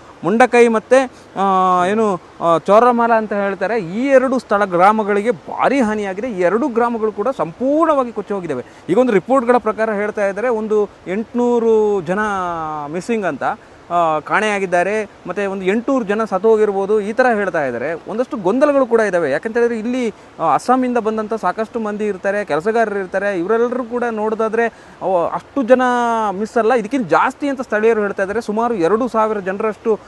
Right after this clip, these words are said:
ಮಿಸ್ ಆಗಿರೋ ಸಾಧ್ಯತೆ ಇರ್ತದೆ ಅಂತ ಹೇಳ್ತಾ ಇದ್ದಾರೆ. ಯಾಕಂದ್ರೆ ಎರಡು ಸಾವಿರ ಜನ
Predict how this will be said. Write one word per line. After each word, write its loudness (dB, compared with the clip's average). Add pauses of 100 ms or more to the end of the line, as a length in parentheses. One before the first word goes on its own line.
(160)
ಮಿಸ್ 0
ಆಗಿರೋ 2
ಸಾಧ್ಯತೆ -2
ಇರ್ತದೆ -6
ಅಂತ -8
ಹೇಳ್ತಾ -2
ಇದ್ದಾರೆ. -4
ಯಾಕಂದ್ರೆ -6
ಎರಡು 4
ಸಾವಿರ 4
ಜನ -2